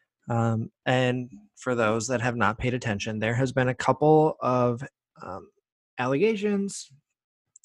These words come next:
um, that have been made against former Vice President Biden. Of course, there's been, like, "You touched my shoulders," <laughs> you know, "touched my hair," "breathed in my ear," um, those comments. But then there has been an allegation from,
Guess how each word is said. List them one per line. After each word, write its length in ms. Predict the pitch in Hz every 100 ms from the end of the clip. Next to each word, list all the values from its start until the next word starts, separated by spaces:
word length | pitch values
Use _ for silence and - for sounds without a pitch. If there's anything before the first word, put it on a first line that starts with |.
| -
um, 520 | 165 131 123 120 117 120
that 260 | 127 123
have 320 | 117 123 117
been 400 | 120 120 120 113 - - - - _
made 360 | 127 113 113 113
against 520 | 120 113 117 113 107 -
former 240 | 117 110
Vice 200 | 107 104
President 400 | - 107 110 107
Biden. 480 | 104 104 107 107 107 _ _ _ _ _ _ -
Of 140 | 127
course, 240 | - 123 110
there's 160 | 117
been, 220 | 107 113 107
like, 260 | 104 -
"You 60 | 120
touched 300 | - 104 -
my 80 | 117
shoulders," 960 | 190 175 170 160 156 151 151 143 - - - -
<laughs> 320 | - - 123
you 120 | 143 120
know, 160 | 107
"touched 280 | 98 - -
my 80 | 123
hair," 260 | 143 139 131
"breathed 300 | 110 110 113
in 80 |
my 80 | 117
ear," 380 | 135 135 127 127 - - - - -
um, 300 | 104 104 113
those 220 | 139 135
comments. 400 | 131 123 123 123
But 140 | 135 139
then 140 | 139
there 160 | 147 143
has 180 | 147 139
been 360 | 131 127 127
an 100 | 135
allegation 560 | 127 123 123 117 123 117
from, 340 | 117 113 110